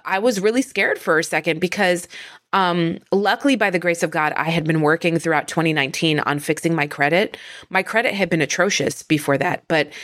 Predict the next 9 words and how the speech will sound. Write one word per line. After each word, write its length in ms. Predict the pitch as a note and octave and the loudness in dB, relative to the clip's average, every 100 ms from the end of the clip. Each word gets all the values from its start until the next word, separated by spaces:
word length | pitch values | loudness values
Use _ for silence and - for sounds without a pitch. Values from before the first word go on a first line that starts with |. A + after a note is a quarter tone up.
| - - | -18 -12
within, 380 | F3+ F#3+ G3+ G#3+ | 0 2 2 0
like, 160 | G3 - | -2 -4
two 240 | - A3+ | 0 2
months, 340 | F#3 F3+ B2 - | 4 0 -2 -4
I 240 | E3+ D#3+ D3 | -2 -2 -2
managed 480 | F3 E3+ E3+ E3 - | 0 2 4 2 0
to 280 | F3+ C#3 D3+ - - - | -2 -2 -4 -16 -20 -6
really 560 | E3+ F#3+ A3 A3 G3+ F3 | 0 4 4 4 4 2
do 440 | D#3+ E3 C#3+ A2+ | 2 4 4 0